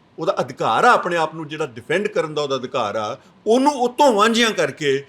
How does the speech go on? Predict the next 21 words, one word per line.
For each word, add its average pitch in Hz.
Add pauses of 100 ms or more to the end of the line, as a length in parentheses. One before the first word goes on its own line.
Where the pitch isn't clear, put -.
(220)
ਲੰਬਾ 165
ਸਮਾਂ 160
ਲੋਕਾਂ 131
ਨੂੰ 151
ਇਸ 117
ਤਰ੍ਹਾਂ 131
ਜੇਲ੍ਹਾਂ 120
'ਚ 131
ਰੱਖਣਾ 107 (280)
ਤੇ 160
ਮਨੁੱਖੀ 147
ਅਧਿਕਾਰਾਂ 127
ਦੇ 131
ਉੱਤੇ 131
ਚੋਟ 117
ਕਰਨੀ, 107 (280)
ਇਹ 233
ਜਿਹੇ 214
ਫੈਸਲੇ 117
ਵੀ 117
ਸਾਨੂੰ 107